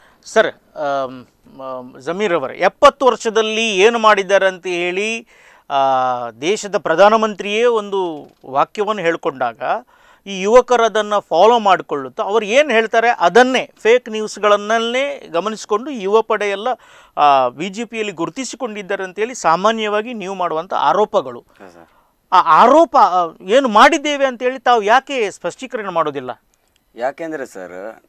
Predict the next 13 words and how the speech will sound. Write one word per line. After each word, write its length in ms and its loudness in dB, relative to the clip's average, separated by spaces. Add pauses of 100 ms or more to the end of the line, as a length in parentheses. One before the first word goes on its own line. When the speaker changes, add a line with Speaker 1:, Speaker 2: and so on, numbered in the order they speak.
Speaker 2:
ಎಪ್ಪತ್ತು 520 -10
ವರ್ಷದಲ್ಲಿ 460 -12
ನಾವು 260 -6
ಏನ್ 160 -8
ಮಾಡಿದ್ದೇವೆ 460 -10
ಅಂದ್ರೆ, 500 -16 (420)
ನಾವು 500 -4
ಈ 180 -8
ಕೈಯಲ್ಲಿ 560 -4
ಕೊಟ್ಟದ್ದನ್ನು 640 -10
ಈ 120 -12
ಕೈಗೆ 320 -12
ತೋರಿಸ್ಲಿಲ್ಲ. 500 -14